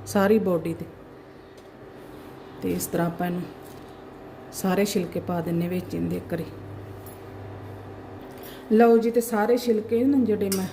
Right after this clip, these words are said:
ਪਾਤੇ ਇਹਦੇ ਵਿੱਚ, ਤੇ ਇਹਨੂੰ ਆਪਾਂ ਹਿਲਾ ਦਿੰਨੇ ਇੱਕ ਵਾਰੀ ਵੀ ਸਾਰਿਆਂ 'ਤੇ ਦੁੱਧ ਲੱਗ ਜੇ। ਇਸ ਤਰ੍ਹਾਂ ਕਰਕੇ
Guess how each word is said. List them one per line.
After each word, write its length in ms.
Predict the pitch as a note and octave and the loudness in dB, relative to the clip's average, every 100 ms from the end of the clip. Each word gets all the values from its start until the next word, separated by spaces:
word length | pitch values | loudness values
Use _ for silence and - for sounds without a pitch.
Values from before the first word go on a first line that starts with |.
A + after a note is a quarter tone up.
| - - | -8 -4
ਪਾਤੇ 340 | F3+ E3+ F#3+ | -2 -2 0
ਇਹਦੇ 180 | G3+ G#3 | 0 2
ਵਿੱਚ, 240 | G3+ G3+ F#3+ | 0 -2 0
ਤੇ 100 | G3+ | 2
ਇਹਨੂੰ 160 | G3 | 2
ਆਪਾਂ 180 | F#3+ F#3+ | 0 -2
ਹਿਲਾ 320 | F#3 F#3 F#3 | 0 0 0
ਦਿੰਨੇ 300 | E3+ D#3+ E3 | 0 0 0
ਇੱਕ 140 | F3+ F#3+ | 0 0
ਵਾਰੀ 140 | A3+ - - - | 0 -2 -8 -6
ਵੀ 60 | |
ਸਾਰਿਆਂ 480 | F#3+ G3 F#3 G3+ G#3 | -2 2 4 4 2
'ਤੇ 120 | G3+ | 0
ਦੁੱਧ 260 | F3 F3+ E3+ | -2 -2 2
ਲੱਗ 200 | G3+ F3 | 0 0
ਜੇ। 260 | E3 E3 A#3+ - - - - - - - - F#3 | -2 -2 -4 -4 -10 -10 -10 -10 -12 -8 -6 -6
ਇਸ 100 | - | -4
ਤਰ੍ਹਾਂ 220 | F3+ F3 | -4 -2
ਕਰਕੇ 340 | F3+ F#3 A#3+ | -2 0 -2